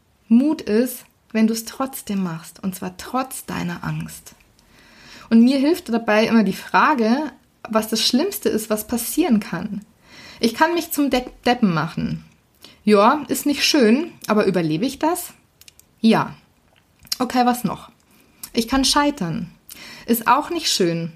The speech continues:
aber überlebe ich das? Ja. Ich kann Menschen verlieren auf dem Weg, den ich eingeschlagen hab, weil das nicht ihrer ist.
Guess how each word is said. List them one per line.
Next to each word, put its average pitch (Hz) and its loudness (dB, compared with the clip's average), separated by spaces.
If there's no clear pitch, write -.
aber 190 0
überlebe 175 0
ich 233 -4
das? 330 -6
Ja. 302 -2
Ich 226 -4
kann 226 6
Menschen 254 4
verlieren 180 2
auf 165 -4
dem 190 2
Weg, 196 2
den 208 2
ich 196 -2
eingeschlagen 185 0
hab, 233 -2
weil 196 2
das 226 2
nicht 233 2
ihrer 254 2
ist. 117 -8